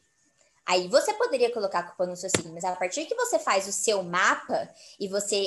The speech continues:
g-, tem a consciência, ganha a consciência daquilo, você vai saber que muitas vezes aquela sua mudança de humor repentina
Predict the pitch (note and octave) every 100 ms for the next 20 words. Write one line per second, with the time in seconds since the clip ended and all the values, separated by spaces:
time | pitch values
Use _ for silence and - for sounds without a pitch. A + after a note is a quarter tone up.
0 | - F#3+ - - - F#3+ - - B3 C4
1 | G#4 A#4+ - - A#3 G3 A#3 F4 F4+ -
2 | - F3 - - F3+ A3 A3 G#3 - A#3
3 | C#4 C5+ - A#3 B3 D4+ F#3 F3 - B3
4 | E4+ - - - - A3+ B3 B3+ C#4 C#4+
5 | G3+ A3 - C4 C#4 A#4 F#4 B3+ B3 A#3
6 | A3+ A3 G#3 - G3+ F#3+ F#3 F#3+ F#3+ F#3
7 | F#3+ F#3 F#3 F#3 F#3 E3+ F3 - C#4+ F4+
8 | F#3